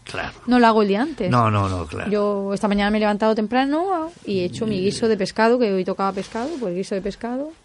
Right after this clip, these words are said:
Speaker 1: Oye,
Speaker 2: Y así ellos.
Speaker 1: ¿y qué? Porque se nos va el tiempo. Me parece que ha dicho Pedro que nos quedan cuatro minutos. Yo quisiera que,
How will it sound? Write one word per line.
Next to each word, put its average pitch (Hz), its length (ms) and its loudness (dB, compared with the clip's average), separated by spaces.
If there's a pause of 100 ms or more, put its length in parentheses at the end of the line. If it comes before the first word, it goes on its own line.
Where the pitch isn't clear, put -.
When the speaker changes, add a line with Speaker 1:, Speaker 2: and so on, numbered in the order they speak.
(640)
Speaker 1:
Oye, 196 200 -2
Speaker 2:
Y - 20 -2
así - 180 -6
ellos. 214 400 -6
Speaker 1:
¿y 135 120 -12 (120)
qué? 135 600 -10
Porque 113 280 -20
se - 140 -12
nos 101 140 -16 (120)
va 123 60 -12
el 127 80 -14
tiempo. 127 400 -14
Me 104 160 -14
parece 117 320 -14
que 120 120 -14
ha - 20 -12
dicho 117 320 -10
Pedro 120 320 -8
que 110 80 -12
nos 104 160 -10
quedan 117 340 -10
cuatro 110 400 -12
minutos. 95 640 -16 (500)
Yo 135 160 -4
quisiera 123 640 -8
que, 95 460 -12